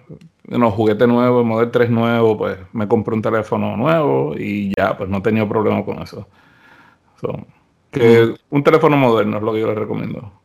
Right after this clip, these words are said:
Speaker 2: A mí me suena que si compras un Android o si tienes un Android, eh, asegúrate que tiene, eh, N F C,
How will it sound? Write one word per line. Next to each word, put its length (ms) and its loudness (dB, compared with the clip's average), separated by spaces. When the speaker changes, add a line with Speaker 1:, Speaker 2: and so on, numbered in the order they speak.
Speaker 2:
A 60 -4
mí 120 4
me 80 4
suena 400 2
que 480 0
si 180 -10
compras 400 0
un 140 2
Android 400 2
o 80 2
si 100 -10
tienes 260 0
un 80 2
Android, 380 0
eh, 380 -2
asegúrate 500 0
que 100 -4
tiene, 640 0
eh, 500 2
N 180 4
F 140 -2
C, 280 -6